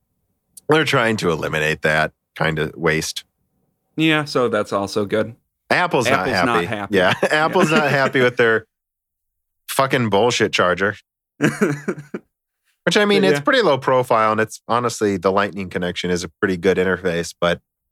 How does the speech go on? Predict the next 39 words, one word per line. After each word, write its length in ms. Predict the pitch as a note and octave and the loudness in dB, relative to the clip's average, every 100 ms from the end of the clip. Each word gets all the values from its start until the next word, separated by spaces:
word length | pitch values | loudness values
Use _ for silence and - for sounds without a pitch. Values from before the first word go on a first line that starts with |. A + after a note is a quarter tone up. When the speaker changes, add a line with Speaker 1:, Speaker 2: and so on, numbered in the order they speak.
| _ | _
Speaker 1:
it's 100 | - | 0
not 180 | G#3 B3+ | 0 2
the 100 | A3 | 0
standard. 720 | - - E3 G#3 G#3+ F#3+ D3 | -2 -2 0 2 2 2 0
Just 160 | B2 - | -4 -2
make 240 | F3+ G3+ - | -2 -2 -2
everything 500 | E3+ G3+ G#3 G3 E3+ | 0 0 0 0 2
U 140 | D#3+ | 2
S 80 | D3 | 2
B 100 | E3 | 0
C. 200 | - D#3+ | 0 2
And 80 | A#2+ | 2
I'll 60 | - | 0
tell 140 | C#4 | 0
you 80 | E3 | 0
this, 180 | G#2 F#2+ | 0 -2
Stan. 380 | - D2+ - F#2 _ _ _ _ _ | -6 -10 -10 -18 _ _ _ _ _
Here's 100 | E3+ | -6
something 280 | - B3 A#2+ | -2 0 2
I'm 180 | G2+ B2 | 2 0
goddamn 400 | F#2 D#2 D2 - | -2 -2 -8 -10
tired 280 | - D2+ - | -8 -6 -6
of. 140 | - - _ _ _ _ _ _ _ | -10 -16 _ _ _ _ _ _ _
Every 360 | C3+ F3+ B3+ B3 | 0 2 2 4
laptop, 720 | D#3 D3+ D3+ C#3 A2 E2+ E2+ _ _ | 4 2 0 0 0 0 -2 _ _
which 180 | - A#2+ | -4 0
is 160 | D3 C3 | 0 0
every 320 | B2 D#3 D#3 C3+ | 0 0 0 2
new 160 | C3 | 4
laptop 440 | A#2 A2+ - F#2 E2+ | 4 2 0 -2 0
now, 140 | E2+ | -2
basically, 440 | E2 E2+ - E2+ D#2+ | 0 -2 -2 -2 0
has 180 | A#2+ | 0
a 80 | A2 | 0
U 220 | G#2 A#2+ | 2 2
S 120 | B2 - | 2 -2
B 140 | F#2+ | -6
C 280 | F2+ A#2+ A2 | -2 -2 0
connection. 500 | G2+ D#2+ - E2 | 0 -2 -4 -6